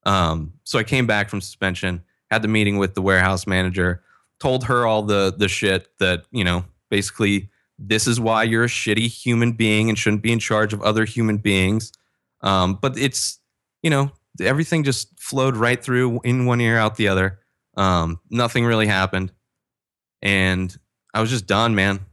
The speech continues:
I was like, I was sit-, I was standing. There was a bunch of sick calls already. Like, nobody was showing up in my department by this time 'cause everybody's fucking done with it. But I'm the only one really planning on leaving. Um, and I'm just standing there. I'm like, "What the fuck am I doing?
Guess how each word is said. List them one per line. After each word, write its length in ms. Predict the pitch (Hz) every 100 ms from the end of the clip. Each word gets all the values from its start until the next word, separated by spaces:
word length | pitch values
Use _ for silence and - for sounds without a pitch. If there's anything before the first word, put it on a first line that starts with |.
| _ -
I 120 | 98
was 200 | 101 92
like, 320 | 98 92 - -
I 80 |
was 140 | 107 104
sit-, 340 | - - 113
I 100 | 110
was 120 | 101
standing. 500 | - 110 120 131 131 - _ _ _ _ _ _
There 140 | 113 110
was 280 | 107 104 - _ -
a 40 |
bunch 200 | 120 156
of 40 | -
sick 200 | 139 -
calls 240 | 113 110
already. 460 | 104 98 95 85 92
Like, 220 | 95 95
nobody 340 | 110 120 113 101
was 100 | 92
showing 320 | - 95 90
up 140 | 92
in 60 | 98
my 120 | 87
department 480 | 85 - 87 82 85
by 120 | 87
this 180 | 82 85
time 240 | 87 85
'cause 160 | 90 90
everybody's 420 | 104 101 95 87
fucking 320 | - 90 87
done 220 | 80 92 85
with 140 | 85
it. 160 | 82 -
But 260 | 85 - _ _
I'm 120 | - 110
the 120 | 110
only 180 | 101 95
one 240 | 95 90
really 200 | 90 87
planning 420 | 80 95 92 90
on 140 | 87 82
leaving. 400 | 92 98 113 113 _ _ _ -
Um, 420 | 101 90 82 76 - _ _ _ _ _ _ _ _ _ -
and 100 | 117
I'm 80 |
just 120 | 113 90
standing 300 | 135 151 123
there. 100 | 107
I'm 80 |
like, 220 | 107 101 -
"What 120 | 185
the 60 | -
fuck 240 | 190 180
am 80 | 147
I 80 | 95
doing? 420 | 104 110 80